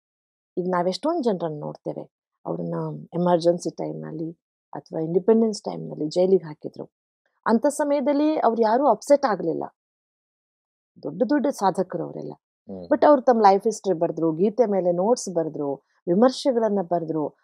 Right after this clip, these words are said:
Speaker 1: ಅಂತರ್ಮುಖಿಯಾದ್ರು, ಸಾಧನೆ ಮಾಡಿದ್ರು. ಎಷ್ಟೆಲ್ಲ ಸಾಧನೆ ಮಾಡಿದ್ರು.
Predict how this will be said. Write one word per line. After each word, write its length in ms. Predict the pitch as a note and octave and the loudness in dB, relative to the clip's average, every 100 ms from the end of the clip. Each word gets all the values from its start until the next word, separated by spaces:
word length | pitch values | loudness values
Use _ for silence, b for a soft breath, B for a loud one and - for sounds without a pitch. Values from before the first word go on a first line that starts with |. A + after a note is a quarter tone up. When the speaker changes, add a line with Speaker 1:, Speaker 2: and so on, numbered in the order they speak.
| b | b
Speaker 1:
ಅಂತರ್ಮುಖಿಯಾದ್ರು, 960 | G3+ G#3+ C4+ B3+ B3 - G3+ F3 D3 D#3 | 2 8 8 8 4 4 2 2 0 -6
ಸಾಧನೆ 500 | - F3 F#3+ C4 D4 | -4 -4 0 2 2
ಮಾಡಿದ್ರು. 520 | G#3+ E3+ D#3 D3+ C3+ _ _ _ _ - | 0 -2 -6 -8 -10 _ _ _ _ -4
ಎಷ್ಟೆಲ್ಲ 340 | C#4 C4+ F4 E4+ | -2 0 2 2
ಸಾಧನೆ 420 | C4+ G3+ E3+ E3 | 2 -2 -2 -4
ಮಾಡಿದ್ರು. 340 | D#3+ D3+ - | -8 -8 -12